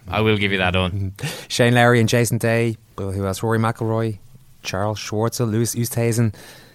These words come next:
Speaker 2: Adam Scott, Brandon Grace, Gray McDowell. All these great golfers will not be gracing the fairways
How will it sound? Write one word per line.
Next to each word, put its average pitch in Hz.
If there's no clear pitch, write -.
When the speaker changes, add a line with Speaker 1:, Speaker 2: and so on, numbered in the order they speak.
Speaker 2:
Adam 117
Scott, 123
Brandon 135
Grace, 135
Gray 143
McDowell. 147
All 160
these 123
great 104
golfers 101
will 98
not 107
be 85
gracing 98
the 92
fairways 98